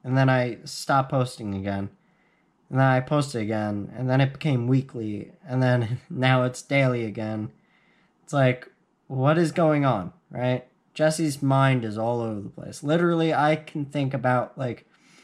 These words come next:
twenty million different things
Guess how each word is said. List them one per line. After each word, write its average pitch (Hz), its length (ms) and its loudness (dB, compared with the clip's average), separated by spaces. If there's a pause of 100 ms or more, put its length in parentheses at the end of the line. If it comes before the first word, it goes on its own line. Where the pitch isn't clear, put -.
(280)
twenty 185 320 4
million 156 440 4
different 135 400 -4
things 135 680 0